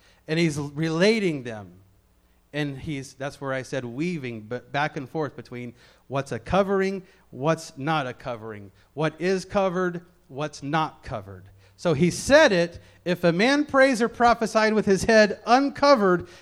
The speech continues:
he's dishonoring his covering, the Lord, his head, the Lord."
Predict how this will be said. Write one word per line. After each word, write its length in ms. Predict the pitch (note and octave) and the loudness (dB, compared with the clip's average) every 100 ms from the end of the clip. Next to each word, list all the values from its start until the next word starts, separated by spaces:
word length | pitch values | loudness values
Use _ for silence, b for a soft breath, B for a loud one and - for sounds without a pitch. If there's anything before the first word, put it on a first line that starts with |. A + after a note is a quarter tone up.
| B | B
he's 240 | A3 F#3 | 2 2
dishonoring 880 | D3+ B3+ - G#3 G3 G3 F#3 F#3+ F#3 b b | 0 -2 2 0 2 2 0 -2 -6 b b
his 260 | F#3+ F3 | 0 0
covering, 600 | F3+ G#3 F3+ D#3+ E3+ F3+ | 0 0 0 0 -2 -2
the 100 | E3+ | 0
Lord, 460 | F#3+ A#3+ B3 C3+ G#2 - | 4 6 6 4 -6 -10
his 180 | C#3+ B2+ | -10 0
head, 500 | G3 A3+ D3+ D#3 E3+ b b | 4 4 2 -2 -10 b b
the 120 | D3 F#3 | 0 4
Lord." 440 | A#3 A3 A#2+ G#2 | 6 4 2 -8